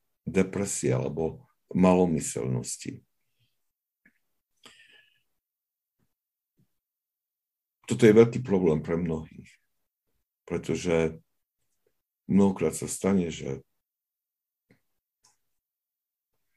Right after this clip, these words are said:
sú ľudia, ktorí, ktorí sa spovedajú a s určitým,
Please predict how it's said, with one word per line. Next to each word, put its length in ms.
sú 240
ľudia, 160
ktorí, 560
ktorí 420
sa 160
spovedajú 800
a 240
s 160
určitým, 720